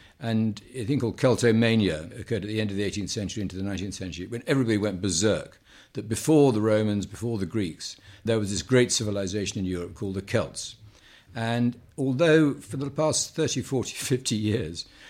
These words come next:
academics have debunked this concept, starting with J R R Tolkien, rather interestingly, it just will not go away.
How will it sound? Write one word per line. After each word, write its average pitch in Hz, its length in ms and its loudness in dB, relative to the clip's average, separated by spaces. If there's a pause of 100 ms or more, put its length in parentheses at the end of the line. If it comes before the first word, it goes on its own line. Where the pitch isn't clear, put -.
(140)
academics 117 520 -2
have 87 100 -6
debunked 92 580 0
this - 160 -10
concept, 82 480 -6
starting 92 300 -4
with 92 100 -2
J 98 240 0
R 90 120 -2
R 87 60 -4
Tolkien, 82 540 -6
rather 85 220 -10
interestingly, 76 640 -12 (380)
it 151 340 -4
just 151 500 -4
will 123 300 2
not 123 200 0
go 113 220 -4
away. 123 560 -4